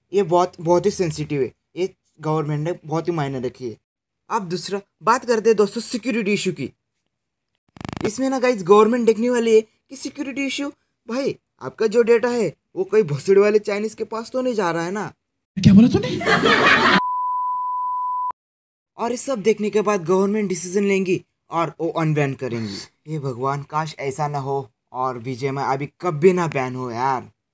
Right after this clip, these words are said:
Speaker 1: और हाँ गाइस, जब बीजीएमआई प्ले स्टोर पे आ जाएगा ना, तब उसमें एक बहुत इंपॉर्टेंट रहेगा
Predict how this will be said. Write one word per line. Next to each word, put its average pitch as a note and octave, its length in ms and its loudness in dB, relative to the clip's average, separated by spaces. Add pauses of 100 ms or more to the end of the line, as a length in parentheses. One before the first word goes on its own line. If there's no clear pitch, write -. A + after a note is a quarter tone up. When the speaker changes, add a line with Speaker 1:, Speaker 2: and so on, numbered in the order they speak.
(760)
Speaker 1:
और F3+ 140 -10
हाँ G#3 160 -8
गाइस, E3+ 300 -8
जब F3 180 -8
बीजीएमआई F3 440 -8
प्ले F3 200 -12
स्टोर E3 280 -8
पे E3+ 120 -10
आ G3+ 180 -4
जाएगा D#3 420 -6
ना, F3 160 -12 (200)
तब F3 280 -8 (360)
उसमें A#3+ 280 -10
एक G#3 340 -6
बहुत G3 300 -6
इंपॉर्टेंट G3 540 -4
रहेगा E3+ 440 -6